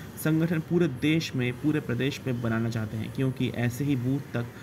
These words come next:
एक मजबूत संगठन तैयार करके दो हज़ार चौबीस के लोकसभा चुनाव को लड़ना है और राष्ट्रीय अध्यक्ष अखिलेश यादव को मानना है कि जो हमारा बूथ का कार्यकर्ता है, वह सबसे बड़ा नेता है,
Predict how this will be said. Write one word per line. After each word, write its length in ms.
एक 120
मजबूत 420
संगठन 480
तैयार 260
करके 340
दो 100
हज़ार 200
चौबीस 580
के 60
लोकसभा 480
चुनाव 400
को 80
लड़ना 300
है 180
और 120
राष्ट्रीय 440
अध्यक्ष 300
अखिलेश 420
यादव 260
को 360
मानना 460
है 180
कि 160
जो 320
हमारा 380
बूथ 400
का 100
कार्यकर्ता 520
है, 100
वह 180
सबसे 400
बड़ा 200
नेता 280
है, 100